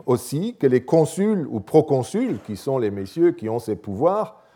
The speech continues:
qui partaient pour leur province, faisaient insérer dans leurs faisceaux, les faisceaux que portaient les licteurs devant eux comme signe de leur pouvoir répressif, qui à l'intérieur de Rome n'étaient que des faisceaux de bâtons pour donner, euh,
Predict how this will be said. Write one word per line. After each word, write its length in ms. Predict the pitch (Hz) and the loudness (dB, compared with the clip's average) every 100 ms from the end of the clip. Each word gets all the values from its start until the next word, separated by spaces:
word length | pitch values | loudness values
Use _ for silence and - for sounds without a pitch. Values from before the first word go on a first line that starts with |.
| _ _ _ | _ _ _
qui 160 | - 151 | -6 6
partaient 420 | 170 147 202 190 | 6 8 10 10
pour 220 | 131 117 | 8 4
leur 180 | 113 - | 4 2
province, 720 | - 139 196 226 220 - - | 2 4 6 4 0 -10 -20
faisaient 460 | - 147 127 185 190 - | 0 0 4 4 2 -2
insérer 680 | - 147 139 143 120 131 180 | -2 0 0 0 2 4 4
dans 180 | 185 127 | 4 4
leurs 220 | 131 156 | 6 6
faisceaux, 720 | - 135 123 - 139 170 233 - | 4 0 0 0 0 2 0 -8
les 100 | 98 | -10
faisceaux 540 | 92 117 110 - 156 143 | -6 -4 -4 0 0 0
que 140 | - | -2
portaient 580 | 95 117 107 - 127 120 | -4 -2 -2 0 2 2
les 160 | 101 98 | 0 -4
licteurs 680 | 120 - 143 156 185 170 | -6 -4 0 2 2 -2
devant 400 | 104 95 104 101 - | -4 -4 -4 -2 2
eux 160 | 185 | 2
comme 260 | 185 - 101 | 2 -4 -8
signe 440 | - 143 147 117 92 _ _ _ _ | -6 -6 -6 -8 -12 _ _ _ _
de 80 | 107 | -6
leur 180 | 107 - | -4 -4
pouvoir 760 | 127 107 131 123 98 - - _ _ | -6 2 8 8 6 0 -20 _ _
répressif, 840 | - 131 - 113 - 190 226 - _ _ _ _ _ _ _ | -4 -4 -2 -4 -2 -6 -6 -14 _ _ _ _ _ _ _
qui 160 | _ 107 | _ -2
à 60 | 104 | 2
l'intérieur 560 | 131 127 131 135 131 | 2 4 4 6 4
de 80 | 120 | 4
Rome 340 | 120 147 123 | 6 6 4
n'étaient 300 | 101 98 139 | -2 -4 -2
que 120 | 127 131 | 0 0
des 160 | 104 | 0
faisceaux 560 | 95 117 107 - 156 127 | -2 -2 -2 2 4 4
de 120 | 95 | 2
bâtons 580 | 85 139 - 165 214 175 | 0 0 2 0 0 -2
pour 400 | - 113 98 92 | -6 -4 -4 -4
donner, 540 | 87 101 117 123 107 | -2 -2 4 6 4
euh, 220 | 92 87 | 0 -6